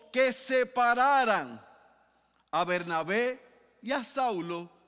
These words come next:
para la obra que él tenía para ellos. ¿Qué sucede?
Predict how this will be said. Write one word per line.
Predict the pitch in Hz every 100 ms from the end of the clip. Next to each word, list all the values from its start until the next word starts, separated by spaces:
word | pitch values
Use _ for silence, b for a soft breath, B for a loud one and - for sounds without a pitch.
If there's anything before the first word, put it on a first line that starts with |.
| _
para | - 208 220
la | 214 208 240
obra | 294 254 233 220
que | 226
él | 233
tenía | 180 214 208 190 160
para | 156 143 131
ellos. | 120 107 104 _ _ _ _ _ _ _ _ _ _ _ _
¿Qué | 202
sucede? | 220 247 285 311 254 151